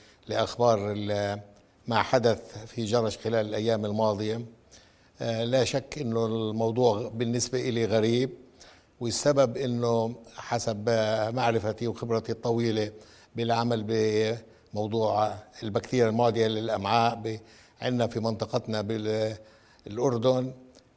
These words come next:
آه، الشيجيلا لا تعتبر من البكتيريا، يعني، التي تسبب، آه، آه، حالات مرضية كثيرة.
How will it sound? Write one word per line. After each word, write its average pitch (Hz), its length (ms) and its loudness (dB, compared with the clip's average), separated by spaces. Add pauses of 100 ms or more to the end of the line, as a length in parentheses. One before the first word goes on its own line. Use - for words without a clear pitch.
آه، 117 600 -2 (300)
الشيجيلا 135 560 2
لا 151 160 6
تعتبر 113 680 2 (540)
من 113 200 0
البكتيريا، 117 680 0
يعني، 113 600 -2
التي 113 640 -2 (560)
تسبب، 117 500 2
آه، 123 580 4 (560)
آه، 110 140 2
حالات 123 520 4
مرضية 117 380 2
كثيرة. 95 580 -4